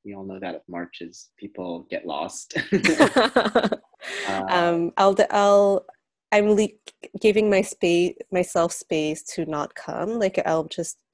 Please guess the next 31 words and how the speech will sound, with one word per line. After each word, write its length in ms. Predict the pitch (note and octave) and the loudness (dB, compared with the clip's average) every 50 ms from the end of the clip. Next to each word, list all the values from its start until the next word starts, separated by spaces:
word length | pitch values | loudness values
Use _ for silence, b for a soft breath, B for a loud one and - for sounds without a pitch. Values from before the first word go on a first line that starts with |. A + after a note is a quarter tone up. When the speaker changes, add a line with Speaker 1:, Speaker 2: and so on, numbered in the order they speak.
| - - | -8 -4
Speaker 2:
I'll 160 | F3+ E3+ D#3 | -2 -2 -2
decide 380 | D3 E3+ - - E3 D#3+ D#3 - | -2 -4 -4 -2 -2 -2 -2 -2
the 100 | - D#3+ | -4 -4
day 260 | - D#3+ D3+ D3+ D3+ | -2 -2 0 0 0
of 280 | D3 C#3+ D3 D3+ D3+ D3+ _ - - | 0 0 0 0 -2 -4 _ -8 -6
if, 220 | D3+ D3 D3 - - _ - | -6 -6 -8 -10 -16 _ -12
um, 400 | C#3 C#3 C#3 C#3 C3 C#3 C#3 - b b b b b b b b b b b b b b _ _ _ _ _ _ | -10 -10 -10 -10 -10 -12 -14 -16 b b b b b b b b b b b b b b _ _ _ _ _ _
if 160 | F#3 F3+ - | -4 0 2
it'll 300 | F#3+ F3 F3+ F#3 D3+ - _ - | 2 4 4 2 0 -2 _ -6
be 200 | F#3 D#3+ C#3+ - - | -6 -6 -6 -6 -4
good 240 | - F#3 E3+ E3 - | 0 0 0 0 -2
for 220 | - - - G3 | -6 -4 -2 -2
me 400 | F#3+ G3+ G#3+ A3 A3+ A#3+ B3 C4 | 0 2 2 2 2 2 2 2
or 240 | C4 A#3 G3+ F#3+ F#3 _ | 2 2 0 -2 -2 _
bad 240 | F3+ D#3+ D#3 E3 E3 | -4 -2 -2 -2 -4
for 180 | - - G3+ G3 | -6 -6 -4 -2
me, 260 | G3+ G#3 G#3+ A3 G#3+ | -2 -2 -2 -2 -2
or 100 | G3+ F3+ | -2 -2
if 160 | E3+ - - F#3 | -4 -4 -6 -6
I 140 | E3+ D#3+ | -6 -4
need 260 | D#3+ D#3+ D#3+ D#3+ D#3 - | -4 -2 -4 -4 -6 -8
some, 220 | - E3+ D#3+ D3+ - _ - D#3+ - | -10 -10 -10 -10 -12 _ -16 -10 -6
you 80 | E3+ | -6
know, 140 | D#3 D3+ D3 D#3 | -4 -4 -4 -4
if 100 | D#3+ E3+ | -6 -6
maybe 400 | D#3 C#3+ D#3 D#3 D3+ D3 C#3+ D3 | -6 -6 -6 -6 -4 -4 -4 -4
I 100 | C#3+ - | -4 -6
need 200 | C#3 D3 D3+ - | -6 -8 -10 -10
something 360 | - D3 D3 - - D3+ D3+ | -12 -16 -12 -12 -10 -10 -8
else. 340 | D3 D#3 G#3+ C4+ C#4+ - - | -8 -4 -4 -4 -4 -6 -10
So 600 | - - - - E3 E3 D#3+ D#3 D3+ D3+ D#3+ | -14 -8 -4 -2 0 0 0 0 0 -2 -4